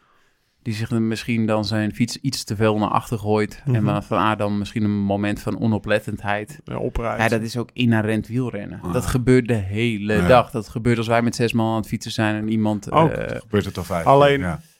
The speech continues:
Speaker 2: ze
Speaker 1: alleen
Speaker 2: zitten
Speaker 1: op deze snelheid.
Speaker 2: en
Speaker 1: En
Speaker 2: zo dicht op elkaar.
Speaker 1: Ja.
Speaker 2: Omdat niemand elkaar ruimte geeft. Kijk, als je een metertje achter dat achterwiel kan zitten zonder dat er iemand tussenin fle-, eh,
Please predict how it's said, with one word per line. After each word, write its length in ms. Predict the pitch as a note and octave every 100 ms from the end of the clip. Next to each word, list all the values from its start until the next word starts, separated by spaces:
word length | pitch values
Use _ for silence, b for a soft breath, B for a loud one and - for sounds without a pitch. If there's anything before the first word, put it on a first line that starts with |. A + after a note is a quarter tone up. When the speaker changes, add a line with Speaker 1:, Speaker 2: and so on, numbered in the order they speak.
| _ _ _
Speaker 2:
ze 140 | - C#3
Speaker 1:
alleen 120 | D#3+
Speaker 2:
zitten 180 | D#3 C3+
Speaker 1:
op 40 | D3+
deze 120 | C3
snelheid. 640 | B2 D#3+ D#3 A2 A#2 A#2+
Speaker 2:
en 100 | -
Speaker 1:
En 80 | C#3+
Speaker 2:
zo 220 | C3 F3
dicht 200 | F3 C#3+
op 140 | - C#3
elkaar. 400 | A#2+ C#3 D3 -
Speaker 1:
Ja. 360 | - C3+ - - _ _ _ _ -
Speaker 2:
Omdat 360 | C#3+ C#3 B2+
niemand 320 | C3+ D3+ C3+
elkaar 300 | C#3 B2 B2
ruimte 340 | A#2+ C3+ D#3 C3
geeft. 260 | A#2+ -
Kijk, 120 | - C3
als 80 | B2+
je 60 |
een 60 | C3+
metertje 340 | C#3 C#3+ C#3+
achter 220 | D#3 -
dat 140 | C#3+ B2+
achterwiel 380 | B2+ - C3 B2+
kan 160 | C3
zitten 300 | A#2 B2+ B2+
zonder 280 | B2 C#3+ C3
dat 100 | C3
er 80 | C#3
iemand 260 | C#3 C3 -
tussenin 400 | C3+ C3+ D#3+ E3
fle-, 240 | - B2 A#2
eh, 140 | -